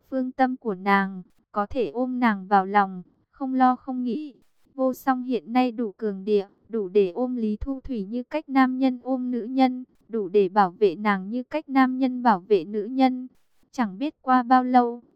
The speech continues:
Lý Thu Thủy mị nhãn như tơ, dùng ngón tay nhẹ vẽ vài đường trên ngực Vô Song, khóe miệng khẽ mở. "Ngươi không thành thật."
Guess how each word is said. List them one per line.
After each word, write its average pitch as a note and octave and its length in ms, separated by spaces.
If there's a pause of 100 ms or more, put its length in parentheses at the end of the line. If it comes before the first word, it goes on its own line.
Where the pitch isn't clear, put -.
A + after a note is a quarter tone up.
Lý G#3+ 220
Thu C4+ 240
Thủy A3+ 260
mị F#3+ 220
nhãn G#3+ 320
như C#4 160
tơ, B3+ 460 (240)
dùng G3+ 320
ngón F#3+ 220
tay B3+ 240
nhẹ B3 260
vẽ G3+ 260
vài A#3+ 220
đường F#3+ 280
trên B3+ 300
ngực A#3 240
Vô C4 180
Song, B3+ 440 (300)
khóe G#3 240
miệng A#3 320
khẽ G#3+ 220
mở. B3+ 340 (440)
"Ngươi B3+ 280
không C4 260
thành G#3 260
thật." G3 200